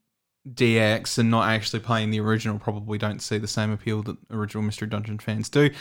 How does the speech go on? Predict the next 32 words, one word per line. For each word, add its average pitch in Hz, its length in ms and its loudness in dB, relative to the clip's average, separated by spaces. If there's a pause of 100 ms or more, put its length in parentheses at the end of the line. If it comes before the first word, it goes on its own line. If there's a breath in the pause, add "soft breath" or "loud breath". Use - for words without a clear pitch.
(160 loud breath)
But 214 80 4
you 208 60 6
know 196 120 8
what? 185 80 6
That's 170 120 2
the - 80 -6
case 131 260 6
in 127 60 4
most, 117 380 2
in 123 160 2
most 117 260 4
ways. 117 240 2 (300 loud breath)
Uh, 131 240 8
what 131 320 6
they 139 100 8
need 127 200 6
to 120 100 0
realise, 120 400 6
though, 123 100 6
is 120 300 2
that 123 280 0
this 113 200 -2
is 113 160 2
a 110 40 0
remaster, 107 800 2
technically, 113 480 0
of 110 160 0
a 107 40 -4
game 107 260 2
that 107 180 -2
is 110 220 -4
now, 104 260 0